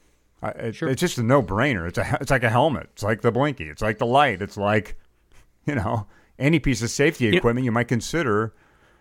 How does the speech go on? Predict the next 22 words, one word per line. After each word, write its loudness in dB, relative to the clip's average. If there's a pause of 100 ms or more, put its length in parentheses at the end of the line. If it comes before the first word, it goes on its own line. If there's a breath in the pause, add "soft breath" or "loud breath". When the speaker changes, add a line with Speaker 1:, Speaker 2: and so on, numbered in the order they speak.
(140)
Speaker 1:
when 2
you're, 2
when -4
you're 0
riding 2
in -2
traffic. -4 (1600 soft breath)
Speaker 2:
I 6
was 0
surprised 0
how 2
many -6
people, -4
though, 4 (180)
did 0
not 2
feel 2
that 0
way -4
in 0
responding 0
to 0